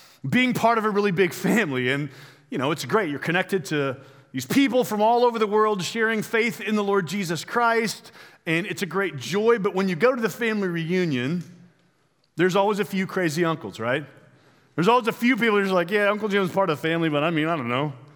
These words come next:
Kinda, you know, he, he doesn't do things exactly like us." I have that kind of feeling, um, when I encounter sentimentality among Christians,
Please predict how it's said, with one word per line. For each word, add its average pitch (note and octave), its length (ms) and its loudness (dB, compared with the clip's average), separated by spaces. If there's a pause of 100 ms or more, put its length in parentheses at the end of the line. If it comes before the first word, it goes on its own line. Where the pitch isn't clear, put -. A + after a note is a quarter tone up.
(600)
Kinda, F3 220 2
you F#3+ 80 2
know, C#3 100 0
he, D#3+ 140 -2
he E3 100 0
doesn't F#3+ 200 2
do G3+ 120 2
things D3 240 -2
exactly C#3 400 0
like B2+ 240 0
us." C3+ 400 0 (680)
I C#4 240 6
have A#3 320 2
that A#3+ 180 2
kind A#3 200 2
of G3+ 80 -2
feeling, G3 460 2 (400)
um, F3 380 2 (380)
when F#3+ 200 2
I A#3 120 6
encounter A#3 500 2
sentimentality G#3+ 1120 0 (380)
among G#3+ 300 2
Christians, A#3 840 -4